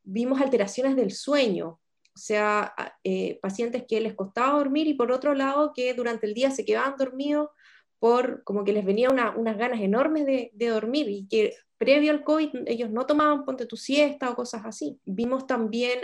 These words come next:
apnea del sueño, o sea que les cuesta respirar cuando duermen y eso puede traer otras consecuencias. Entonces es importante tener, tener en cuenta cuando uno está cursando con eso, que de repente más el,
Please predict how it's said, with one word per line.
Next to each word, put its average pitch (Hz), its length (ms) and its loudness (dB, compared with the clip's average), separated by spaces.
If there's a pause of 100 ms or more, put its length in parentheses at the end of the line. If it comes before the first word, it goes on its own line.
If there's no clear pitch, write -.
apnea 220 520 2
del 226 180 2
sueño, 175 500 -4 (240)
o 202 80 -16
sea 226 300 0
que 240 180 0
les 226 140 -4
cuesta 233 260 -2
respirar 220 460 -2
cuando 190 260 -2
duermen 190 540 0
y 214 80 -2
eso 226 200 -4
puede 226 180 2
traer 214 260 2
otras 208 200 -4
consecuencias. 262 760 -2
Entonces 208 500 -4 (300)
es 202 120 -4
importante 247 920 0 (240)
tener, 233 920 -4
tener 220 260 -2
en 214 120 -4
cuenta 269 380 -2
cuando 254 380 -2
uno 254 180 -2
está 240 200 -6
cursando 240 440 -6
con 254 160 -2
eso, 269 180 -4
que 220 320 0 (260)
de 196 420 -4
repente 240 360 2
más 247 240 -2 (300)
el, 196 460 0